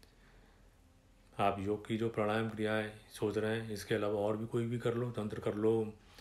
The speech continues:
और वैदिक मंत्र भी कर लो, यज्ञ भी कर लो, कुछ भी लाभ होने वाला नहीं है। अगर वो कार्य ठीक नहीं है, मतलब कर्म ठीक नहीं है, तो व्यक्ति बंधन में चला जाता है। उसके फिर उसको पहले बंधन मुक्ति करनी पड़ती है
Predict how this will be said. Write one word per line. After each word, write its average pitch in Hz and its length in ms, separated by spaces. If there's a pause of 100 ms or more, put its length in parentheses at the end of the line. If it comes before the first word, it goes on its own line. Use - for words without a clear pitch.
(500)
और 104 200
वैदिक 104 260
मंत्र 104 220
भी 110 140
कर 107 160
लो, 110 380 (340)
यज्ञ 101 240
भी 110 120
कर 107 140
लो, 107 220
कुछ 113 260
भी 123 80
लाभ 107 320
होने 104 240
वाला 110 220
नहीं 113 180
है। 92 140 (880)
अगर 101 260
वो 120 360 (440)
कार्य 101 240
ठीक 101 260
नहीं 104 200
है, 131 140 (640)
मतलब 104 160
कर्म 107 180
ठीक 107 200
नहीं 113 200
है, 151 180 (420)
तो 110 60
व्यक्ति 101 300
बंधन 98 300
में 117 100
चला 117 180
जाता 113 260
है। 127 80
उसके 120 400 (420)
फिर 110 100
उसको 101 220
पहले 120 380 (560)
बंधन 110 240
मुक्ति 104 320
करनी 113 240
पड़ती 104 340
है 98 120